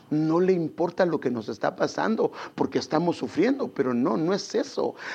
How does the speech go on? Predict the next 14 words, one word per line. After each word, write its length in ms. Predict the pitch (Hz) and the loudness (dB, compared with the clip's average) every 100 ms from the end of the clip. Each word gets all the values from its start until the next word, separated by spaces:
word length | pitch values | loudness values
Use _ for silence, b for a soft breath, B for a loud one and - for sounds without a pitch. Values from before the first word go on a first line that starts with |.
| B | B
sino 400 | - 151 143 131 | 2 4 4 4
que 260 | 143 135 147 | 4 4 6
Él 340 | 170 226 233 139 | 6 6 2 0
está 340 | 143 - 165 | 0 4 4
permitiendo 800 | 202 175 135 127 180 170 143 135 | 4 4 2 2 2 4 4 2
que 240 | - 135 - | 2 2 6
eso 400 | 202 254 - 214 | 6 6 2 0
que 100 | 151 | 0
se 140 | - | 0
está 260 | 127 - 175 | -2 2 2
dando 400 | 175 240 339 302 B B B | 4 2 0 -2 B B B
trabaje 920 | 165 156 156 151 214 - 254 214 - | 6 8 6 4 2 4 4 4 6
en 200 | 160 147 | 4 6
nosotros 640 | 139 - 202 247 349 - | 2 2 0 2 2 -2